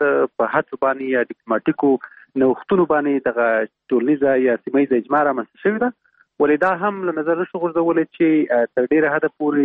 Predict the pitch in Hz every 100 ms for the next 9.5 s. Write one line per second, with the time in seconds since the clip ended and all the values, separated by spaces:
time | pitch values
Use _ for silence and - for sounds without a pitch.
0 | 139 120 123 117 123 117 _ - 202 190
1 | 147 139 135 147 160 151 143 - - _
2 | 127 117 110 113 113 - - 135 131 -
3 | 208 196 _ - - 127 120 113 135 123
4 | 120 - 196 185 139 135 131 123 175 170
5 | 165 151 143 143 135 131 160 - 160 156
6 | 147 156 151 151 127 117 - 160 156 147
7 | 147 143 143 143 - 135 _ _ _ -
8 | 135 135 196 202 175 - 196 180 180 180
9 | 175 - 156 170 202